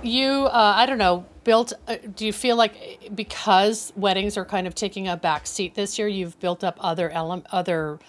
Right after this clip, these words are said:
services and, and, uh, f-, facets of Labellum, or how are you kind of, I don't know, sustaining this at this time?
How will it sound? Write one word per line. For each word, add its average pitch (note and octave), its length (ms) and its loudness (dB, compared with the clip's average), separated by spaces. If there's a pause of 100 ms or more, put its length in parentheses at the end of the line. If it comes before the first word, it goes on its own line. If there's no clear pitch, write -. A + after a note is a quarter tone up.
(120)
services F3+ 720 -4
and, D#3+ 220 -10 (500)
and, E3 340 -4
uh, D#3+ 180 0
f-, - 200 -10 (300)
facets F3 480 -2
of F3 100 -6
Labellum, F3+ 540 -2
or E3+ 200 -4
how F#3+ 200 -2
are A3 80 -2
you G3 200 0
kind F#3 220 2
of, E3 300 -6 (600)
I E3+ 100 -4
don't A3 100 -2
know, E3+ 120 0
sustaining F3+ 640 -2
this C#3+ 200 -10
at E3 140 -4
this D#3 200 -8
time? C#3+ 320 -8